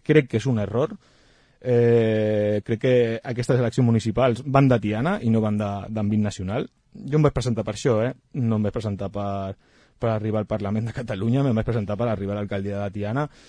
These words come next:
i comentar-te això, el, el, bueno, és un hàndicap al que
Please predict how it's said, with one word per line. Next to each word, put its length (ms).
i 180
comentar-te 500
això, 240
el, 100
el, 160
bueno, 240
és 160
un 320
hàndicap 580
al 220
que 160